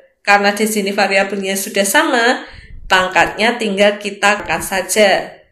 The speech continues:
Sehingga menjadi X pangkat enam dikurangi dua.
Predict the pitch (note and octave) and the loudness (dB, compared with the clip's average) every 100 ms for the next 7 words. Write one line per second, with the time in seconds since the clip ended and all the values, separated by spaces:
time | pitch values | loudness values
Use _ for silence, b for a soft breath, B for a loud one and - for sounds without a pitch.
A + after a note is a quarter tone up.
0 | _ _ _ _ _ _ _ _ - F#3+ | _ _ _ _ _ _ _ _ -6 -6
1 | F3+ F3+ A#3 A3 F#3 F3 - A#3 D4 - | 0 2 2 2 0 0 0 -2 -2 -8
2 | _ - _ _ - - - - - - | _ -20 _ _ -2 -2 -2 -8 -8 -10
3 | _ G3 F3+ F3 - G3 A3+ - - F#3 | _ -2 -2 -6 0 2 2 -2 -14 -8
4 | F3 G3 G#3+ - F3+ E3 D3+ E3 D#3+ F#3 | -4 -4 -6 -12 -4 -4 -4 -8 -10 -4
5 | E3 G2+ - | -2 -2 -8